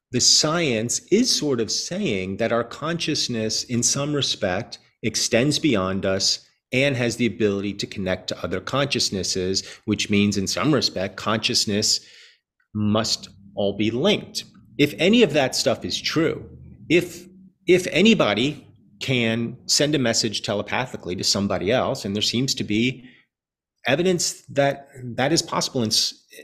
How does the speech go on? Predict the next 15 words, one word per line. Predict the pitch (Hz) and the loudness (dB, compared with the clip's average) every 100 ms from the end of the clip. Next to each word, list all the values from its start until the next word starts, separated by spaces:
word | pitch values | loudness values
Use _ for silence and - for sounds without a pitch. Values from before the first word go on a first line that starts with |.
| - - - - | -20 -20 -20 -8
that | 117 110 | -4 0
that | 151 151 | 0 4
is | 202 - | 4 4
possible | - 226 - - - | 0 0 -2 -6 -8
in | 110 | -4
some, | 110 151 156 156 - | 0 0 0 -4 0
in, | 127 127 127 | 0 0 -2
in | 120 127 127 - - - - | -2 0 -2 -8 -18 -18 -4
some | - 160 | 0 2
environments | 156 135 147 143 135 | 2 0 0 -2 -4
and | 127 | -4
to | - | -2
a | 117 | 0
certain | - 135 147 | 0 0 -2
degree, | 139 127 135 - | -4 -4 -4 -4